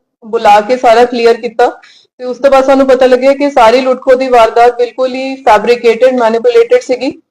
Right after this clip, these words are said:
ਇਸ ਕਰਕੇ ਅਸੀਂ ਤਫਤੀਸ਼ 'ਚ ਹੀ ਇਹ ਸਾਰੇ ਸੈਕਸ਼ਨ ਜਿਹੜੇ ਅਸੀਂ ਹੀਨੀਅਸ ਲਾਏ ਸੀ ਰੌਬਰੀ ਆਰਮਜ਼ ਐਕਟ ਦੇ, ਉਹਦਾ ਘਾਟਾ ਜੁਰਮ ਕਰਕੇ ਔਰ ਪੁਲਿਸ ਨੂੰ ਮਿਸਗਾਈਡ ਕਰਕੇ ਫਾਲਸ ਇਨਫਰਮੇਸ਼ਨ ਦਾ ਜਿਹੜਾ ਪਹਿਲਾਂ ਇੱਕ ਸੌ ਬਿਆਸੀ ਆਈ ਪੀ ਸੀ ਹੁੰਦਾ ਸੀ, ਉਹਦਾ ਹੁਣ ਇਕੁਇਵਲੈਂਟ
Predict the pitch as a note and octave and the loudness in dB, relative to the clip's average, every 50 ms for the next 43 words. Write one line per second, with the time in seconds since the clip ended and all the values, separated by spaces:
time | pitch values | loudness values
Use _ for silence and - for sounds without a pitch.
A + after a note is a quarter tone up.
0 | _ - B3+ B3 B3+ - C4+ B3 A#3+ B3+ C4 C4 C4+ C4 B3+ C4 C4+ C4+ C4 C4 | _ -14 -14 -12 -2 0 0 0 2 0 0 2 2 2 2 0 -4 -4 -2 -2
1 | A#3 A#3 - - B3 B3 B3+ C4 C4 - C#4 B3+ B3 C4 C4 C4 - - C4 B3 | -2 -4 -4 -6 -6 -4 -4 -6 -4 -4 -2 -2 -2 -4 -6 -6 -4 -4 -2 0
2 | B3+ A#3 A3 A3+ C4 C4+ C4+ A#3 A#3 - - C4 B3+ B3 A#3 A#3 A#3+ A#3+ A#3+ - | 2 2 4 2 2 2 0 -2 -2 -4 -4 0 0 2 2 4 2 2 0 -2
3 | B3+ B3+ B3 A#3 A#3 B3 B3 - A#3+ A3 G#3+ A3 - B3+ B3 A#3+ A3+ G#3 G3+ F#3+ | -4 -4 -2 0 0 0 0 2 0 0 0 0 -4 -6 -2 0 2 0 2 0
4 | A3+ A#3 A#3 A3 G#3 G#3 G#3+ G#3 A3+ G#3+ G#3 G3 - B3 D4+ - - _ _ _ | -2 -2 0 0 0 0 0 0 0 0 0 0 -2 -2 -2 -2 -10 _ _ _
5 | _ _ _ _ - A#3 A#3 A#3 B3 C4 C#4 C4 C4+ A#3 C#4+ - - A#3+ A#3+ A#3+ | _ _ _ _ -8 -6 -2 0 2 0 2 2 2 0 0 2 2 0 0 2
6 | B3+ B3+ B3+ B3 B3+ C4 C4 A#3 A#3 A#3 A3+ - B3 B3+ D4+ D#4+ - _ - - | 2 2 2 0 2 0 0 0 0 -2 -4 -6 -4 -4 -4 -8 -12 _ -2 0
7 | A#3 A3+ A3 A#3+ A#3 A#3 A#3 B3 A#3+ B3 C#4 C4 C4+ C#4+ C#4+ C#4+ C4 B3+ B3+ B3 | 2 2 4 2 0 2 0 0 2 2 0 0 2 2 2 2 2 2 0 0
8 | B3 B3 C4+ B3+ B3+ C4 - B3+ A#3+ A#3 A#3 B3+ C4 C4 C4 B3+ A#3+ A#3 A#3 A#3 | 0 2 2 2 2 2 2 0 0 0 -2 -4 -4 -2 0 0 2 2 2 0
9 | C#4 C4 B3+ C#4 C#4 B3 A#3+ A#3 A#3 - C4 B3 B3 A#3+ A#3+ A#3+ A#3+ A#3+ B3 A#3+ | -4 -4 -4 -2 0 0 0 0 0 -2 0 2 2 2 2 4 2 2 2 2
10 | B3+ B3 B3 B3 A#3+ A#3+ - - C4+ C4 - A#3+ A3 G#3 G#3 G#3 - C4 C4 C4 | 0 0 0 -2 -4 -6 -4 -2 -2 0 2 2 2 0 0 -4 -10 -10 -10 -10
11 | C4 C4+ _ _ _ _ _ _ _ _ _ _ _ _ - - A3 A3+ A3 - | -12 -14 _ _ _ _ _ _ _ _ _ _ _ _ -6 -4 -4 -4 -4 -6
12 | C4 B3 C4 D4 C4+ C4 B3 A#3+ B3 A#3+ A#3+ - C#4+ D4 C#4+ C4 B3 - B3+ B3+ | -8 -4 0 0 2 2 2 2 2 2 0 0 -2 0 0 2 2 2 2 2
13 | C4 C4+ C4 B3+ A#3+ B3 B3+ B3 B3 B3 B3+ C4 B3+ C4 | 2 0 0 0 -2 0 0 2 2 2 2 0 -2 -6